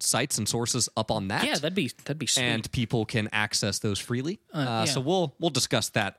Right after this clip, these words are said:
Speaker 1: outside of a recording.
Speaker 2: Um, and,
Speaker 1: But,
Speaker 2: you know,
Speaker 1: yeah.
Speaker 2: th-, this is something that I tangentially related that I wanted to bring up. Um,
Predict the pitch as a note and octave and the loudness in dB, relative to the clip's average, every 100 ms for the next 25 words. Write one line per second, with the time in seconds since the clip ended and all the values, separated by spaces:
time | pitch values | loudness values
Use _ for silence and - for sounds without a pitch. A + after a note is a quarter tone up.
0 | A2 G2+ - G#2 G2 G2 F#2+ - A#2+ G3+ | -2 -2 0 0 0 -4 -4 -2 -2 -2
1 | - - C#3 B2+ A#2+ C#3 F3 F3 E3+ - | -6 -6 -2 -2 -2 0 2 2 -2 -2
2 | D#3 D3+ D3+ C3+ - - A#3+ A3+ - A#3+ | 2 2 0 -6 -8 0 0 0 0 2
3 | A3 G#3+ A#3 F#3+ F3 D3+ C3+ C3 - - | 4 4 4 2 2 2 2 0 -4 -12
4 | - _ _ - _ _ _ - G#3 F3 | -20 _ _ -20 _ _ _ 0 2 4
5 | F#3+ F3+ D3+ C#3 B2+ C3+ C3 A#2+ B2 C3+ | 2 2 2 2 2 0 0 0 0 0
6 | C3 A2+ A2+ A#2 A2+ A2+ A2+ - - C#3 | 0 -2 -4 -4 -4 -4 -4 -8 -4 -2
7 | C3+ B2+ B2 | 0 0 -2